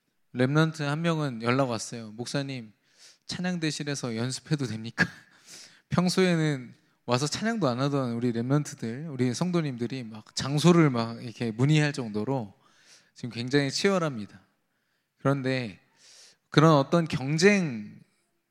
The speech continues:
경쟁을 넘어서 한 번도 우리가 구역이 모여서 한 미션으로 찬양을 하든지 춤을 추든지 하나 돼 본 적이 많이 없습니다. 예. 우리가 사실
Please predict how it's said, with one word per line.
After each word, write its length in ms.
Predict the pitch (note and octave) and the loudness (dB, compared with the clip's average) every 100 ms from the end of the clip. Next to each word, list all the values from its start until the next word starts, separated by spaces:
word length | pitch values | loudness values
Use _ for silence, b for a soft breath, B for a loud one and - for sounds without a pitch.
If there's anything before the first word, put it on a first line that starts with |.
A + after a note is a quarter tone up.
| _ _ _ - | _ _ _ -8
경쟁을 960 | B2 C3+ D3+ E3 E3+ E3+ E3 E3 E3 | -4 -2 2 2 2 -2 -6 -4 0
넘어서 640 | B2+ A2+ A#2+ - E3 A2 - _ _ _ _ _ _ _ _ | 0 -2 -4 -6 -8 -10 -18 _ _ _ _ _ _ _ _
한 240 | - A3+ A#3 | -2 2 4
번도 340 | C4 A3+ D#3+ | 4 6 4
우리가 280 | D3+ D#3 D3 | 4 2 0
구역이 480 | - D3 F3 E3 C#3+ | -2 0 2 0 -2
모여서 400 | A#2+ C3 B2+ C#3+ | -2 -2 -4 -6
한 300 | E3 G#3 E3 | -2 0 0
미션으로 720 | D3 F3 E3 D#3 C#3+ C3+ C#3 b b - | -2 -4 -6 -6 -6 -8 -12 b b -4
찬양을 460 | - G#3 G3+ F3+ | -2 0 0 0
하든지 380 | E3+ E3 E3 D3 | -2 -4 -6 -8
춤을 360 | - - G#3+ G#3+ | -8 -4 -4 -2
추든지 680 | - E3+ E3 D3 D3+ D3 D#3+ | -4 -8 -8 -8 -8 -8 -10
하나 260 | - A3+ | -6 -2
돼 120 | A3+ | -2
본 180 | G#3 G3+ | -2 -2
적이 260 | F#3 E3 D#3 | -4 -4 -4
많이 260 | A#2 C3 | -6 -6
없습니다. 580 | A2+ - - C#3 B2+ G2 _ _ _ _ _ _ _ _ _ _ _ - | -6 -6 -8 -6 -8 -12 _ _ _ _ _ _ _ _ _ _ _ -12
예. 320 | A2+ A2+ - _ _ _ _ _ | -10 -10 -16 _ _ _ _ _
우리가 680 | D#3+ F#3 F3 E3+ D#3+ C3 G2+ _ _ _ | 6 6 8 6 4 0 -6 _ _ _
사실 600 | - G#3+ G3+ G3 E3+ C#3+ | -4 0 2 0 -2 -6